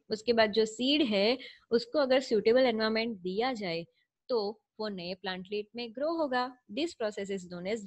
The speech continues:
germination। ओके, तो क्लियर हो गया, पहले pollination, then fertilization and then germination। क्लियर? ओके, now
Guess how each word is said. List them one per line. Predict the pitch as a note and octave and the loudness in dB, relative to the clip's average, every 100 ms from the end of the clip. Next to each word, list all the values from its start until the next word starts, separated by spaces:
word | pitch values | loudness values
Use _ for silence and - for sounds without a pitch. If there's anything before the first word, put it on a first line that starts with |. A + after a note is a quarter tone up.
| A#3 | -2
germination। | C#4 F4 E4+ D4+ C#4+ C4+ C4+ C4+ _ _ - | 0 -2 -2 -2 -2 -4 -4 -10 _ _ -4
ओके, | B3 E4+ A3+ - _ - | -2 2 0 -2 _ -6
तो | |
क्लियर | A#3 A#3+ B3+ | -2 0 2
हो | C4 B3 | 2 2
गया, | B3+ D4 - _ _ | 2 2 -2 _ _
पहले | G#3 G3+ A3 A3+ | -4 0 -2 2
pollination, | A#3+ C#4 D4+ D#4 D#4+ D#4 E4+ D4+ G#3 | 2 2 0 0 -2 -2 -6 -6 -4
then | F#3+ G3 - | -4 -4 -2
fertilization | A#3+ C#4+ D#4+ D4 D4 D4 C#4+ D4 - | -2 0 0 0 -2 2 2 2 -4
and | G#3 G3 | -6 -4
then | F#3 G3 C#4+ G4+ A3 A3+ | -4 -4 -4 -8 -10 -2
germination। | A#3+ A3+ G#3 F3+ F3+ E3+ E3 D#3+ E3 F#3 _ _ _ _ | 0 0 -2 -6 -6 -10 -10 -12 -14 -20 _ _ _ _
क्लियर? | B3 C4+ D4 D#4+ _ _ _ _ _ _ _ _ _ _ _ _ _ _ _ | -6 0 0 -2 _ _ _ _ _ _ _ _ _ _ _ _ _ _ _
ओके, | B3 A#3 F3 | -2 -2 -4
now | G#3 A3+ | -2 -2